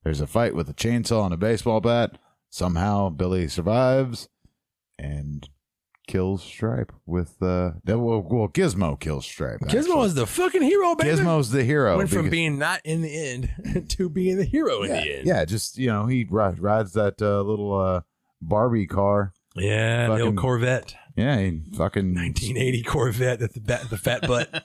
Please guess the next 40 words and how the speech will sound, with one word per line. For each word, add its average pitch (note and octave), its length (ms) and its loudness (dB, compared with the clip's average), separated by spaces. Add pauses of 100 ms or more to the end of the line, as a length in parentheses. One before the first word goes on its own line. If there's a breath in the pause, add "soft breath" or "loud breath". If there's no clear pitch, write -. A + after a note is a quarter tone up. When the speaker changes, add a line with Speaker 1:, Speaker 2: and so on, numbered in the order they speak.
Speaker 1:
<laughs> - 100 -16
He G2 80 -2
Dukes B2+ 320 0
of B2 80 0
Hazzards A#2 480 2
that G2 280 2
shit A2 340 0
over G#2+ 260 2
the F#2+ 120 0
fucking A2 400 -2
water A#2 260 4
Speaker 2:
It's - 80 -4
Speaker 1:
fountain G#2 340 0
and G2+ 140 4
hits E3 300 2
Speaker 2:
great. - 20 -8
Speaker 1:
the G2 60 -8
s-, - 180 -10 (100)
hits G2+ 260 -2
the, G2 180 2
uh, G2 160 2 (400)
hits - 200 -6
the, G2+ 160 2
uh, G2 200 2
shades A2 580 -2
and D#2+ 240 -4 (300)
lights, F#2 520 -2
light, E2 300 -2
lights E2+ 240 -2
out, F2+ 280 -2 (100)
lights G#2 280 0
on G#2+ 360 0
for F#2 360 0
Speaker 2:
Lights C3+ 300 0
on D3 160 2
because B2+ 220 0
it's A#2 80 -4
daylight, G#2+ 400 -2
yeah. G#2+ 200 0
Speaker 1:
Yeah, A2 200 0